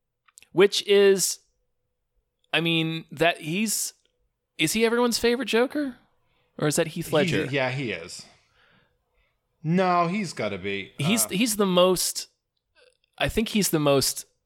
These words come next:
Speaker 1: emblematic of the Joker, or he's the,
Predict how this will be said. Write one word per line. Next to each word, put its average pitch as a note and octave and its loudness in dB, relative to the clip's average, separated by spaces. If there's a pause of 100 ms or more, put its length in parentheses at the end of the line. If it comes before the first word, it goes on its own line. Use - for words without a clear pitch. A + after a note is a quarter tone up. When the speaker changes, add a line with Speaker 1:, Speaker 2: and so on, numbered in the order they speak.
(160)
Speaker 1:
emblematic A2+ 0
of F#3 -2
the G3 2
Joker, G3+ -2 (200)
or B2 2 (600)
he's E3+ -2
the, G#3+ 2